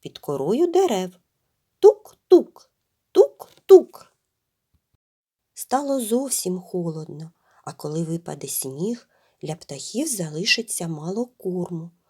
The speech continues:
Тому треба допомагати пташкам взимку, підгодовувати їх.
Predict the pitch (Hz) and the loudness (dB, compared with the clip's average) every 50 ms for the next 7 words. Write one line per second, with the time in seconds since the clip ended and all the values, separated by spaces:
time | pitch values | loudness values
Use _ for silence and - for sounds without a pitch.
0 | _ _ _ _ _ _ _ - 143 139 143 139 165 240 339 349 - - 175 151 | _ _ _ _ _ _ _ -12 -12 -10 -8 -6 -4 -4 -4 -4 -6 -8 -10 -10
1 | 156 160 175 180 180 214 220 - 247 254 285 285 254 202 175 170 175 180 - 269 | -8 -8 -8 -6 -6 -8 -6 -6 -6 -6 -6 -8 -10 -10 -10 -8 -8 -8 -10 -12
2 | - - - 302 302 - - - - 220 185 170 170 175 170 - 180 165 151 147 | -12 -10 -8 -6 -4 -4 -4 -4 -4 -4 -4 -4 -4 -6 -4 -4 -4 -4 -6 -10
3 | - - - 170 _ _ _ _ _ _ _ _ _ - 185 180 214 208 277 277 | -16 -20 -20 -20 _ _ _ _ _ _ _ _ _ -8 -6 -4 -4 -4 -4 -6
4 | - 190 175 175 175 196 226 240 233 233 233 - - 226 220 208 202 175 151 147 | -4 -4 -4 -4 -2 -2 -2 -2 -2 -4 -6 -6 -6 -8 -6 -6 -8 -10 -10 -12
5 | - - - _ | -14 -20 -20 _